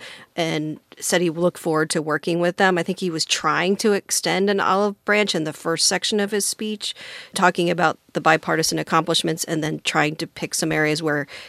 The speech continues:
he thought that he, they might be able to find some common ground going forward. But then the rest of his speech really turned into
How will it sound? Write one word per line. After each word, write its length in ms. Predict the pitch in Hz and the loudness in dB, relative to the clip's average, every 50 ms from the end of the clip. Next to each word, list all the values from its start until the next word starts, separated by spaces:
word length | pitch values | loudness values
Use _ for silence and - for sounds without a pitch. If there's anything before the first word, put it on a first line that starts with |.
| - _ | -20 _
he 140 | - 185 | -8 -6
thought 280 | 170 - 165 151 135 - - _ _ - - - _ - | 2 6 6 6 6 4 0 _ _ -20 -20 -20 _ -2
that 160 | 170 - - | -2 -2 0
he, 160 | - 165 165 - | -2 -2 -2 2
they 140 | - 175 160 | 2 2 2
might 280 | 156 156 156 165 - - | 4 2 2 2 0 -2
be 100 | 151 151 | -4 -4
able 200 | 147 151 151 147 | -2 -4 -4 -6
to 120 | - - | -6 -4
find 280 | - - 151 151 147 - | 0 2 2 2 2 0
some 140 | 151 151 | -4 -4
common 340 | 151 156 156 147 165 160 143 | -6 -4 -4 -2 -2 -2 -4
ground 340 | 147 156 151 147 143 147 - | -2 -2 0 0 0 0 -2
going 240 | - 143 135 143 139 | -2 -4 -4 -4 -8
forward. 580 | - - 156 156 156 170 185 208 220 220 214 - - - - - - - - _ _ | -6 -4 0 0 2 4 6 8 8 8 6 4 -4 -14 -16 -18 -18 -20 -20 _ _
But 180 | - 175 156 - | 2 2 4 6
then 200 | 196 196 190 180 | 6 8 8 6
the 120 | 165 165 | 4 4
rest 300 | 165 165 165 165 - - | 2 2 2 2 0 -2
of 100 | 170 165 | -4 -4
his 120 | - 156 147 | -4 -2 -2
speech 340 | - - - 165 156 - - | -2 -2 -2 -4 -4 -4 -4
really 220 | 160 156 151 147 | -4 -2 -2 -2
turned 340 | 143 - - 160 156 151 143 | -2 -2 0 0 0 0 0
into 680 | 147 147 151 147 - - 160 151 147 147 143 139 - - | 0 -2 -2 -2 -2 -2 -2 -2 -2 -4 -6 -8 -10 -12